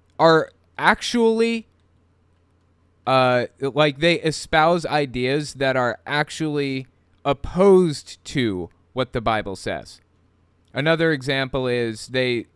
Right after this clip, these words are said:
say that abortion is wrong. The Bible is actually in favor of, says you're mandated to get an abortion in some cases. Does that matter to them? Of course not.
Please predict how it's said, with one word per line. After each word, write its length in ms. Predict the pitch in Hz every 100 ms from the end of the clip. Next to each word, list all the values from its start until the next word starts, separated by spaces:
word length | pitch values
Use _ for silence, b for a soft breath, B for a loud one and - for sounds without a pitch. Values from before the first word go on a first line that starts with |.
| _ _
say 340 | - - 143 131
that 200 | 127 -
abortion 580 | 113 110 107 113 127 120
is 160 | 104
wrong. 400 | 104 104 127 170 _ _ _ _ _ _ _ _ _ _ _ _
The 120 | 131 135
Bible 360 | 160 196 196
is 120 | 165
actually 420 | 160 165 - 180 165
in 320 | - 185 180
favor 600 | - 208 196 180 196 170
of, 300 | 170 139 117
says 420 | 185 170 151 - _ _ _ -
you're 220 | 147 147
mandated 760 | 151 180 208 185 160 147 120
to 500 | - 269 233 123 104 - _ _ _
get 160 | 170 180
an 140 | 175
abortion 500 | 156 156 160 - 127
in 140 | 120 110
some 280 | 127 113
cases. 680 | 110 113 95 - 62 - - _ _ _ _ _ _ _ 113
Does 220 | 135 120
that 200 | 127 123
matter 320 | 135 139 143
to 80 | 139
them? 260 | 147 190
Of 80 | 233
course 300 | - 359 -
not. 260 | 170 90